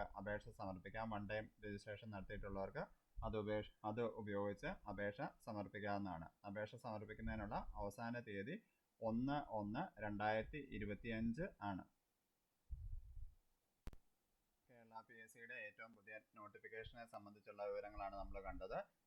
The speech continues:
സൂയിങ് ടീച്ചർ പരീക്ഷകൾക്കുള്ള കോച്ചിങ് ക്ലാസ്സുകൾ സെന്റ് മേരീസ് ലേണിംഗ് അക്കാഡമിയിൽ നടന്നു വരുന്നു. കൂടുതൽ വിവരങ്ങൾക്ക് സെവൻ നയൻ സീറോ സെവൻ ടു ഫോർ വൺ എയ്റ്റ് ഫോർ സിക്സ്, നയൻ ഫോർ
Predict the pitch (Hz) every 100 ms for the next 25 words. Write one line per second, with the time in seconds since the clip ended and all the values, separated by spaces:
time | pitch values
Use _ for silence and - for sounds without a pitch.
0 | _ - 113 117 113 117 - - 113 107
1 | 104 120 107 107 104 101 - - 107 -
2 | 123 113 104 92 101 90 - - 104 104
3 | 113 120 117 - - 104 104 117 113 110
4 | 110 101 101 104 101 - 98 98 113 101
5 | 104 160 202 - _ _ 120 113 113 123
6 | 117 107 107 107 104 107 170 - - -
7 | 101 113 135 113 113 107 107 95 127 196
8 | - - - 107 107 117 113 104 95 107
9 | 175 - _ 104 104 110 110 98 104 98
10 | - 175 - - - - - 104 104 113
11 | 117 135 170